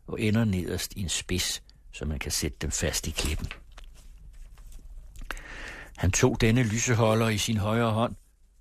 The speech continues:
holdt vejret og gik forsigtigt hen mod døren til værelset ved siden af,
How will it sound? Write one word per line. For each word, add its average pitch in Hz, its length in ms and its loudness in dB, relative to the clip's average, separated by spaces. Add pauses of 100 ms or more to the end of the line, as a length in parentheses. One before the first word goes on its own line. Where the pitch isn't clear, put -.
(360)
holdt 101 320 -4
vejret 95 320 -6 (480)
og - 80 -6
gik - 180 -6
forsigtigt - 500 0
hen 90 200 4
mod 90 180 0
døren 107 360 4
til - 220 -8
værelset 107 380 2
ved - 60 -6
siden 123 320 4
af, 101 180 0